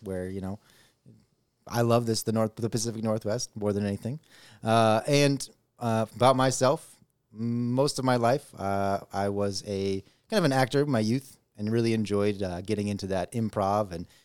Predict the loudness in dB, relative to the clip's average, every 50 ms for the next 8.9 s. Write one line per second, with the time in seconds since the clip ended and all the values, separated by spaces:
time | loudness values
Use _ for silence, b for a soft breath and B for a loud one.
0 | b b b -12 -6 -4 -2 -2 -2 -4 -4 -6 -4 0 2 2 2 6 6 6
1 | 4 4 -2 -2 2 4 4 4 2 0 -6 -12 -10 -4 0 4 4 4 4 2
2 | -2 _ _ _ _ -8 -8 -6 -4 -4 -6 -6 -6 -6 -6 -6 -8 -10 -12 -16
3 | -18 _ -12 -8 -2 0 0 0 2 2 0 0 0 0 0 0 2 0 0 -2
4 | b b b b _ _ _ -10 -10 -6 -4 -2 -2 -2 -4 -6 -6 -4 -2 0
5 | 0 2 2 2 0 0 -2 -4 -8 -10 -10 -10 -10 -10 -8 -8 -6 -6 -8 -8
6 | -6 -6 -4 -2 -2 0 0 2 2 2 2 2 0 0 -2 -4 -4 -2 -2 0
7 | 0 0 0 0 -2 -2 -4 -4 -4 -4 -4 -2 -4 -6 -6 -4 0 0 0 0
8 | 0 -2 -2 -2 -2 -2 -4 -4 -4 -6 -2 -2 -4 -4 -4 -6 -8